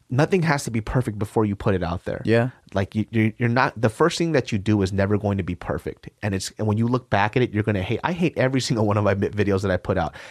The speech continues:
Speaker 1: except for this one video that I did where I parodied a Wong Fu video. Like, I look at that and that shit
Speaker 2: <laughs>
Speaker 1: cracks me up. <laughs> You know what I mean? And there's another video where I did, like, this, where I made an In-N-Out burger. There's, like, a few videos where I look back and I'm
Speaker 2: Yeah.
Speaker 1: like,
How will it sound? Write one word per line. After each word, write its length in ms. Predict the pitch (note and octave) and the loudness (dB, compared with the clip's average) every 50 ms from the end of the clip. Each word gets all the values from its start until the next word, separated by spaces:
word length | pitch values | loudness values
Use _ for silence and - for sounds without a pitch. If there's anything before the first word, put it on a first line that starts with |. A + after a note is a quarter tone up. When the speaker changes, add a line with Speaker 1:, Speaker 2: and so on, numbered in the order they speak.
| - - | -8 -6
Speaker 1:
except 240 | G2 G#2 - B2+ A#2+ | -6 0 2 2 2
for 80 | B2 A#2 | 2 0
this 160 | A2 G2 G#2 | 0 0 -2
one 260 | F#2+ G2+ G#2+ A2 G#2+ | 0 0 0 2 2
video 220 | G#2 G2+ G#2+ G2+ | 0 2 2 0
that 140 | F#2+ G2 F#2+ | 0 0 0
I 80 | F#2 F2+ | 0 0
did 340 | F2 G2 F#2+ F#2 E2+ - - | 0 0 0 0 -2 -4 -10
where 280 | C#2+ F#2 F#2 F2+ F2+ | -4 -2 0 0 0
I 200 | D#2+ C2 E2 F2 | 0 0 -2 -2
parodied 340 | E2 - - A2 G2 F#2+ E2+ | -2 -2 0 0 0 0 -2
a 40 | F2+ | 0
Wong 180 | E2 F2+ F#2 G2 | 0 0 0 0
Fu 140 | - G#2 G2 | -2 -4 -2
video. 340 | F#2 F#2 E2 E2 D2+ C#2+ - - - - - - - - | -2 -2 -2 -2 -4 -6 -8 -10 -16 -18 -18 -20 -12 -4
Like, 160 | - F2+ F2+ - | -2 0 2 2
I 80 | G2+ | 4
look 160 | A#2+ C3 C3 - | 2 4 4 2
at 100 | G#2+ G2 | 2 4
that 80 | A2+ | 4
and 80 | G2+ G2 | 4 4
that 80 | G2 G2+ | 4 4
shit 160 | - G#2 - | 2 2 2
Speaker 2:
<laughs> 60 | - | 2
Speaker 1:
cracks 220 | A#2+ G2+ G2 - | 2 2 0 0
me 120 | A#2 G#2+ G2 | 0 0 0
up. 200 | E2+ D#2 - - | 0 -2 -6 -2
<laughs> 60 | - | 2
You 80 | C3+ B2+ | 4 4
know 80 | F2+ | 4
what 80 | - E3 | 6 6
I 40 | C#3+ | 6
mean? 200 | C#3+ C#3+ D3+ - - - - - - - | 6 4 4 2 -4 -12 -12 -12 -2 0
And 120 | A2+ A2 | 2 4
there's 140 | A2+ A2 A2+ | 4 4 4
another 180 | C#3+ C3+ C#3+ | 6 6 6
video 280 | B2+ C3 B2+ B2 B2 A#2 | 6 6 6 6 6 6
where 100 | A2 A2+ | 6 6
I 40 | G#2+ G#2 | 6 6
did, 160 | G#2 G#2+ F#2+ | 4 2 2
like, 160 | G2+ G2+ G2+ | 2 0 0
this, 260 | - G2+ F#2+ - - | 0 -2 -2 -2 -4
where 180 | G#2 G2 A2 G2 | -4 0 2 2
I 40 | G2+ | 2
made 180 | G2+ G#2 G#2 G2 | 2 2 2 0
an 40 | F#2+ | 0
In-N-Out 380 | - G#2 G#2 G2+ F#2+ F#2 F2 - | 0 0 0 2 2 2 2 0
burger. 220 | F2 E2 D#2+ E2 | -2 -4 -4 -2
There's, 160 | F#2+ A2 A2 | -2 -2 -2
like, 80 | C3+ - | 2 0
a 60 | - | 0
few 400 | - - - D#3 D#3+ F3 F#3+ F#3+ | 0 0 -6 -2 0 2 2 2
videos 400 | F3 - B2+ B2+ C3 C3+ B2 A2 | 0 2 2 4 6 6 4 4
where 120 | A2+ G#2+ G2 | 4 2 2
I 40 | |
look 260 | F#2+ G2 G#2 G#2 - - | 2 2 0 -2 0 0
back 220 | G#2+ G2+ G2 - | 2 2 2 2
and 80 | - F#2 | 2 2
I'm 60 | G#2+ | 2
Speaker 2:
Yeah. 60 | G#2+ | 2
Speaker 1:
like, 160 | G2+ F#2+ G2 | 2 2 -2